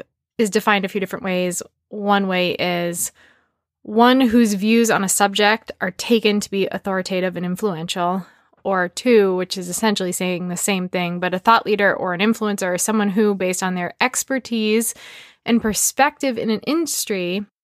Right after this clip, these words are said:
offers unique guidance and influences others. But leading effectively in your business and your family can look very different than just being someone whose views on a subject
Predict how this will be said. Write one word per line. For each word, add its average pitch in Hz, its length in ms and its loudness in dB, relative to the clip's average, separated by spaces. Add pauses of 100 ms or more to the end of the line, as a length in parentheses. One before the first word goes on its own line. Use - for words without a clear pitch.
(160)
offers 214 340 2
unique 233 300 2
guidance 202 600 0 (280)
and 196 120 -6
influences 180 560 -4
others. - 460 -12 (540)
But 226 140 0
leading 294 400 4
effectively 254 600 0
in 208 220 -2
your 190 120 -4
business 202 720 -2
and 220 180 0
your 202 80 -2
family 285 400 0
can 220 140 -2
look 226 160 -2
very 311 500 2
different 247 720 0
than 233 260 4
just 254 380 2
being 254 340 0
someone 196 720 -2 (140)
whose 220 300 0
views 269 420 2
on 269 180 0
a 262 80 0
subject 220 560 0